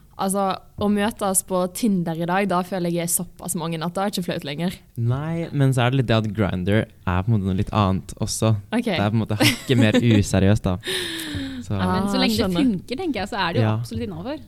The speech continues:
Speaker 2: Ja,
Speaker 1: Ja.
Speaker 2: ja. Og man, jeg hadde ikke forventet å møte noen seriøse på den appen.
Speaker 1: Nei.
Speaker 3: Det er jo som regel da det lykkes.
Speaker 2: Ja.
Speaker 3: Ja.
Speaker 2: <laughs> Og så bare plutselig skjedde det en påskeferie,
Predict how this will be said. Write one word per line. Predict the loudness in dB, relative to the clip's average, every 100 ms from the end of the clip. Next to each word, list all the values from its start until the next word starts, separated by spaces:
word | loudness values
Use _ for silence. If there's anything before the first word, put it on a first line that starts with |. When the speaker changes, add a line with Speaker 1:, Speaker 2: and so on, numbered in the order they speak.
| 2
Speaker 2:
Ja, | 6
Speaker 1:
Ja. | 8
Speaker 2:
ja. | 6 2 -2 0
Og | 2
man, | 4
jeg | 2
hadde | 0 -2
ikke | -6 -8
forventet | -6 -4 -6 -6 -4
å | 0
møte | 0 0 -2
noen | 0 2 2
seriøse | 0 0 0 -2 -6
på | -4 -2 0
den |
appen. | 0 4 4 4 0
Speaker 1:
Nei. | -2 -2
Speaker 3:
Det | -2
er | -4
jo | -4
som | -2
regel | -2 -2 -4
da | -4 -6
det | -8
lykkes. | -10 -10 -10 -10 -6 0
Speaker 2:
Ja. | 0 0 -2 -2
Speaker 3:
Ja. | -2 -2 -2
Speaker 2:
<laughs> | 0
Og | 2
så | 6
bare | 6
plutselig | 4 -2 0 0
skjedde | 0 -2 -2
det | 0 -2 -4 -2
en | 0 2
påskeferie, | 2 0 -2 -4 -4 -2